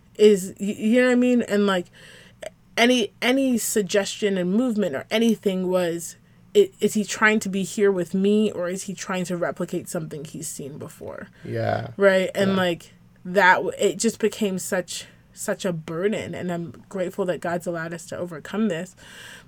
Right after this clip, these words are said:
Speaker 1: But it was just, it was like, "Man, this is, uh, like, I am letting you <laughs> into my body.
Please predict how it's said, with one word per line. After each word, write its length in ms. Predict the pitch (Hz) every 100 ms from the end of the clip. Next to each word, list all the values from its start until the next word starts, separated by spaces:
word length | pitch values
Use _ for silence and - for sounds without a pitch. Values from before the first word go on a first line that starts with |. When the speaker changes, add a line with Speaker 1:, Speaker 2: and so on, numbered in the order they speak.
| -
Speaker 1:
But 200 | 190 -
it 120 | 208
was 260 | 202 208
just, 540 | - 196 185 185 - - - - - - - _ _ _ _
it 80 | 214
was 240 | 220 214
like, 140 | 196
"Man, 320 | 220 269 214 185
this 240 | 208 -
is, 200 | 233 -
uh, 200 | - 131 - -
like, 200 | 196 175
I 180 | 208
am 140 | 233 190
letting 360 | 196 208 202
you 320 | 185 190 175 175 - -
<laughs> 300 | - - -
into 380 | 202 214 208 208
my 180 | 196 170
body. 500 | 165 147 190 117 95